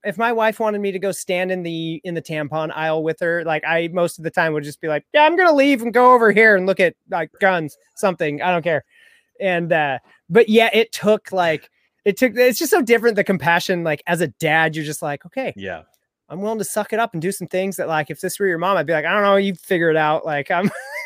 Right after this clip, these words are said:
Speaker 2: That's so funny. I'm,
Speaker 1: Huh.
Speaker 2: I'm, uh, I'm, I don't wanna say the opposite, 'cause I think we're very similar in so many different ways, but that, that part of,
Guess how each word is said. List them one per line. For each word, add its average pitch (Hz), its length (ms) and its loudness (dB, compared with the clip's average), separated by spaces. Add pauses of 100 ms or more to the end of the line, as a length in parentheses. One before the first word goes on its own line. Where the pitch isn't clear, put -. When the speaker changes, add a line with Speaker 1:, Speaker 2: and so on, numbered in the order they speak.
(360)
Speaker 2:
That's - 200 -6
so - 180 0
funny. 113 500 -12
I'm, 123 260 -6
Speaker 1:
Huh. 196 100 -6
Speaker 2:
I'm, 127 360 -2
uh, 107 420 -6 (100)
I'm, 107 420 -12 (300)
I 120 40 -10
don't 127 80 -12
wanna 131 80 -10
say 110 140 -10
the 92 160 -10
opposite, 85 600 -12
'cause - 120 -20
I 92 60 -10
think 92 180 -16
we're 90 80 -12
very 87 200 -8
similar 85 480 -10
in 82 120 -12
so 92 180 -10
many 87 160 -10
different 82 280 -14
ways, 82 480 -10
but 87 280 -6 (360)
that, 107 420 0 (120)
that 104 500 -4
part - 520 -4 (180)
of, 90 500 -6